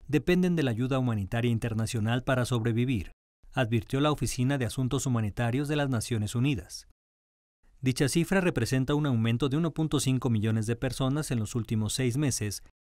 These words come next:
debido en gran parte al recrudecimiento del conflicto armado en el país árabe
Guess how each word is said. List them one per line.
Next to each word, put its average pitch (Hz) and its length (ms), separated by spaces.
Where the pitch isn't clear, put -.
debido 175 340
en 147 80
gran 120 240
parte 101 560
al 131 180
recrudecimiento 127 800
del 151 160
conflicto 120 440
armado 113 400
en 143 80
el 135 120
país 107 300
árabe 104 420